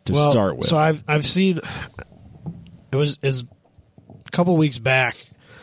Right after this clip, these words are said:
Speaker 2: it wasn't even on a car site. I think it just popped up on some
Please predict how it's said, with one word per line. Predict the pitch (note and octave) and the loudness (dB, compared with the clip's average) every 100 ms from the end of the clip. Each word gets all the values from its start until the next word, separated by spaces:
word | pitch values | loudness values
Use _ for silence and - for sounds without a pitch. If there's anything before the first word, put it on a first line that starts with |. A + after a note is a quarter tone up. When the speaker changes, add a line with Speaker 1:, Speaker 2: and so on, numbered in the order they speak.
| - - | -20 -10
Speaker 2:
it | - | -4
wasn't | C3 D#3 D3 | -2 0 0
even | C#3 B2 A2 | -2 -2 -4
on | A#2 A#2 | -4 -4
a | |
car | - C3 B2+ A#2+ | -4 -2 -2 2
site. | - G#2 G2+ A#2 | 0 0 -6 -8
I | |
think | - B2+ | -8 -6
it | C#3 | -4
just | A2+ - | -4 -4
popped | C3 B2+ B2+ | -4 -4 -4
up | A#2+ A2 | -6 -6
on | G#2+ G#2 | -10 -8
some | - - A#2+ A#2 G#2 | -2 -2 -2 -8 -12